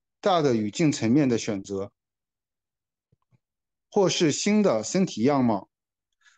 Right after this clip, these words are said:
但观看他人跳舞、跳接触即兴时，能够收获许多现象的结晶。他们可能是精微的，可能是粗泛的。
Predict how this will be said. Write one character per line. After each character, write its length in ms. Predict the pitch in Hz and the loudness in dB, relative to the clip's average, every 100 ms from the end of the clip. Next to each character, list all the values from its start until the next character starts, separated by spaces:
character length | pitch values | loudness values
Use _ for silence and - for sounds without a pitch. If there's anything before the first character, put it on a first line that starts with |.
| _ _ | _ _
但 220 | - 180 139 | 0 0 2
观 240 | 196 202 | 0 0
看 240 | 190 165 | 0 0
他 200 | 139 180 | 0 0
人 160 | 170 147 | 2 0
跳 240 | - 202 160 | 0 0 0
舞、 260 | 113 110 - _ _ _ _ _ _ | 0 -8 -20 _ _ _ _ _ _
跳 180 | - 185 | -4 -2
接 200 | 143 185 | 2 0
触 160 | 180 175 | 0 -2
即 100 | 165 | -2
兴 220 | 165 143 | 0 -2
时， 360 | - 107 113 - _ _ _ _ _ | 0 -4 -4 -8 _ _ _ _ _
能 240 | 120 151 | 0 2
够 320 | 180 196 143 | 4 2 2
收 220 | 123 180 175 | 0 -2 2
获 180 | 185 | 2
许 240 | 139 - 110 | 0 -4 -6
多 220 | - 156 | 0 0
现 280 | 156 180 139 | 0 0 0
象 200 | 175 135 | 0 0
的 100 | 107 | 0
结 180 | - 113 | 0 -2
晶。 300 | 147 156 151 _ _ _ _ _ _ _ _ _ _ | 0 -2 -2 _ _ _ _ _ _ _ _ _ _
他 100 | 185 | 0
们 160 | 180 | 0
可 180 | 156 123 | 0 -2
能 180 | 110 131 | 0 -2
是 140 | 135 135 | -2 -4
精 260 | - 190 | -2 0
微 160 | 190 190 | 2 2
的， 240 | 127 95 _ _ _ _ _ _ _ | 0 -4 _ _ _ _ _ _ _
可 160 | - 117 | -4 0
能 160 | 127 | 0
是 160 | 139 156 | 0 -2
粗 180 | - 175 | -2 0
泛 240 | 208 165 | 0 0
的。 200 | 107 98 | -2 -6